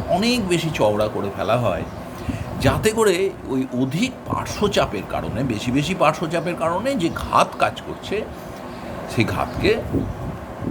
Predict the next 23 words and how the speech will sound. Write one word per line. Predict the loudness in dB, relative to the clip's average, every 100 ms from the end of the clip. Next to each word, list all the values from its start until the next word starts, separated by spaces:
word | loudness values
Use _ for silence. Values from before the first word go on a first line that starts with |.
| -4 -4 -8 0
প্রতিক্রিয়া | 2 2 0 2 2
বলের | 2 0 -4
সাহায্যে | -6 -6 -6 -6 0 0 -2 -8 -10 0
বাঁধ | 2 2 -2
যেন | -2 -2 -4
প্রতিরোধ | -6 -4 -2 -2 -2
করতে | -6 -8 -8
পারে। | -10 -10 -10 -10 -10 -6 2
এই | 4
জন্য | 4 4
বাঁধের | 4 4 2 0
তলদেশ | -2 -2 -4 -6 -6
পুরু | -4
করা | 0 2 0
হয়। | -2 -10 -12 -14 -14 -12 -4
এবার | 2 4
নিশ্চয়ই | 2 0 -2
তোমরা | 0 0 -2
উত্তরটি | -4 -6 -10 -6
মিলিয়ে | -2 0 -2
নিতে | -2 -2
পারবে। | 2 2 0 -10 -10 -10 -8
তাহলে | -4